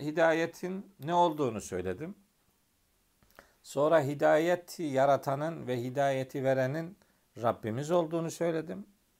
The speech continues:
Sonra Kur'an'ın hidayet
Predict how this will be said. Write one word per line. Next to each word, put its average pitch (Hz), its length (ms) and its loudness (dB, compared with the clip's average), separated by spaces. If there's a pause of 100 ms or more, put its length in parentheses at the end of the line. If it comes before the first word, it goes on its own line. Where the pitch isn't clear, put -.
(480)
Sonra 190 680 4 (580)
Kur'an'ın 165 880 2
hidayet 139 960 0